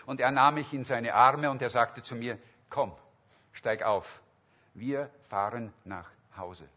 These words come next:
Wir fahren nach Hause." Und das erlebte auch Naomi.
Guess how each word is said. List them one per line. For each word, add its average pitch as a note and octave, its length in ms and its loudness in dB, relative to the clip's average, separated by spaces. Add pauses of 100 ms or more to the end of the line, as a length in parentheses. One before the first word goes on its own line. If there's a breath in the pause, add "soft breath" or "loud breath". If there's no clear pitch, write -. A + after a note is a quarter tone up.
(1040)
Wir C3 400 -6 (200)
fahren A2+ 480 -8 (160)
nach F#2 200 -12 (220)
Hause." G2 320 -16 (1040 loud breath)
Und C#3 160 -2
das E3+ 140 2
erlebte D#3+ 520 -4
auch B2+ 220 -2
Naomi. A#2+ 720 -8